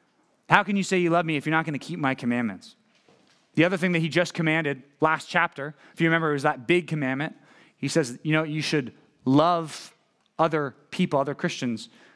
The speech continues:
like I loved them, like I loved you." That's a big command too. If you love Jesus, he says, "You'll keep my commandments."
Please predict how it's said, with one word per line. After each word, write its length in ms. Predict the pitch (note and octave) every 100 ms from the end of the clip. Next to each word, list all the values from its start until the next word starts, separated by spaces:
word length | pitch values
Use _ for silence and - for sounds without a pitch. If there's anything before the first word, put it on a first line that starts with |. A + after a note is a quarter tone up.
| _
like 200 | - C#3+
I 180 | C3+ C#3
loved 320 | C3+ A#2+ G#2
them, 240 | A2 F#2 F#2 _ _ _
like 120 | C3
I 100 | C3+
loved 260 | C#3 A#2 G#2+
you." 160 | G#2+ - _ _ _ _ _ _ _ _ _ _ _ _ _ _
That's 200 | C3 E3+
a 40 | D#3
big 160 | C#3+
command 260 | D3 B2 A2+
too. 80 | C3+
If 180 | G#2
you 100 | D#3+
love 280 | F3 F#3+ F#3
Jesus, 380 | C#3 E3+ C#3 B2
he 80 | C3+
says, 240 | C#3+ B2
"You'll 100 | B2+
keep 200 | - D3+
my 120 | B2+
commandments." 520 | B2 A#2 G#2 F2+ -